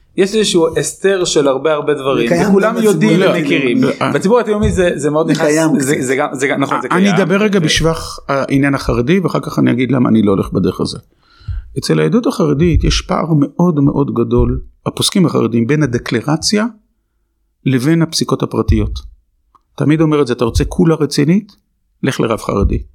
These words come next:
Speaker 3: לא לציונות הדתית." תכף אני אסביר לך גם למה.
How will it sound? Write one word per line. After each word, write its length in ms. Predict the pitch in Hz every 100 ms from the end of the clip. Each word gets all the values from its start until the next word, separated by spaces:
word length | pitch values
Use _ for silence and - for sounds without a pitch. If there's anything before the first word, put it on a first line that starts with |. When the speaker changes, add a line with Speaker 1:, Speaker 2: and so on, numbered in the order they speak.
| _ _ _ -
Speaker 3:
לא 120 | 139
לציונות 440 | 156 156 131 127 -
הדתית." 300 | 110 - -
תכף 140 | -
אני 80 | 143
אסביר 160 | 135
לך 100 | 127 139
גם 140 | 113 107
למה. 240 | 92 -